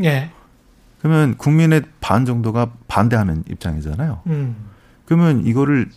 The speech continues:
Speaker 2: 내가 통합을 하겠다, 분열을 치유하겠다고 얘기해도 그 말이 그렇지 쉽지가 않아요. 그래서 강한 리더십, 우리가 정치적 자본이라고 하는데요.
Speaker 1: 음.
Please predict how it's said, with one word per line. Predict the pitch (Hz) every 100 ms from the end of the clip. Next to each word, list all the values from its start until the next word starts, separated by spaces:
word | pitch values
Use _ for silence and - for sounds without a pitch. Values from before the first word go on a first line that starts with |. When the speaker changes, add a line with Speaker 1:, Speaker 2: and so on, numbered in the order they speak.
| -
Speaker 2:
내가 | 110 131 110
통합을 | - 143 127 120
하겠다, | 139 143 - 92 76 -
분열을 | - 107 113
치유하겠다고 | 107 - 147 139 120 117 104 101
얘기해도 | 95 90 107 110 120
그 | 110
말이 | 107 95 87 113
그렇지 | 107 87 - 135 143 - - - - -
쉽지가 | - - 156 117
않아요. | 82 82 104 95 - _ _ _ _ _ _ _ -
그래서 | 107 95 143 143 _ _
강한 | - - 139 135
리더십, | 101 117 110 - 78 -
우리가 | 92 107 113 - - - - _
정치적 | - 104 101 - 107
자본이라고 | - 82 101 120 104 82 80
하는데요. | - 92 76 87 127 -
Speaker 1:
음. | 160 143 120 104